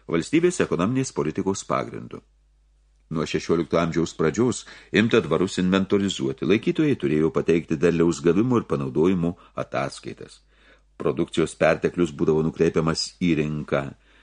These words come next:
Nelaisvosios šeiminos moterys per žiemą privalėdavo suverpti ir išausti nustatytą produkcijos normą. Laikytojai turėjo žinoti valstiečių ūkių,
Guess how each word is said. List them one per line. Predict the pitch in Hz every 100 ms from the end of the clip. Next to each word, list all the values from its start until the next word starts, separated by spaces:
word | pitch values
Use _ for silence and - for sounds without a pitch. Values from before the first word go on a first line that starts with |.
| _ -
Nelaisvosios | 85 101 113 127 131 131
šeiminos | - 117 120 117 -
moterys | 95 135 143 85 -
per | 73 65
žiemą | 92 110 123
privalėdavo | 101 82 85 98 98
suverpti | 98 90 80 95 -
ir | 92 87
išausti | - 80 92 95 80
nustatytą | 82 - 78 85 92
produkcijos | 87 76 71 - 67 - -
normą. | 62 67 62 - _ _ _ - - -
Laikytojai | 85 110 - 190 170
turėjo | 117 123 151
žinoti | 92 87 101 127
valstiečių | 85 78 - 117 131 87 78 110
ūkių, | 131 127